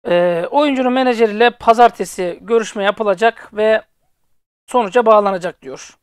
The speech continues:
Bu haber. Mustafa Hocam senin duyumların ne yönde? Benim duyumlarım şu yönde arkadaşlar. Şimdi benim duyumlarım da şu yönde. Hani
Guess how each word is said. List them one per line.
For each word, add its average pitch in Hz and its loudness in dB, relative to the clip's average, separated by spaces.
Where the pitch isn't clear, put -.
Bu 330 -2
haber. - -4
Mustafa 226 -2
Hocam 220 -4
senin 240 -8
duyumların 190 -6
ne 180 -4
yönde? 175 -6
Benim 262 -2
duyumlarım 226 -2
şu - -12
yönde 175 -4
arkadaşlar. 165 -4
Şimdi 220 -14
benim 226 -4
duyumlarım 208 -2
da 254 -10
şu - -14
yönde. 170 -6
Hani 143 -14